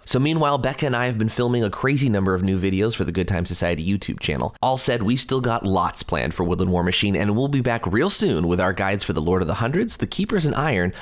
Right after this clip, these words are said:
a comparison of Root versus every game higher than it on the B G G list, and a few more to close out season two. If you have suggestions for future episodes or just want to chat Root,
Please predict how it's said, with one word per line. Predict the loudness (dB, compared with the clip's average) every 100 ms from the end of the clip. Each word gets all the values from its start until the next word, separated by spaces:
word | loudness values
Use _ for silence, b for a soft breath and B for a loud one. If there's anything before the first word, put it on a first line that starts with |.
| B
a |
comparison | -2 2 2 2 2 2
of | 2
Root | 2 2
versus | 0 0 -2 -2
every | -2 0 0
game | 0 0
higher | 0 0 0 2
than | 0
it | 0
on | 0 0
the |
B | 2 0
G | 0 0
G | 0 2
list, | 2 0 0
and | 0
a | 0
few | 2
more | 2 4 2
to | 0
close | 0 2
out | 0 0
season | -2 -2 0
two. | -2 -4 -4 -2
If | 0
you | 2 2 2
have | 2 0
suggestions | -2 0 0 0 -2
for | -2
future | -2 0 0
episodes | 0 0 2 0 2
or | 0
just | 0 0
want | 0
to | 0
chat | 0 -2
Root, | 0 0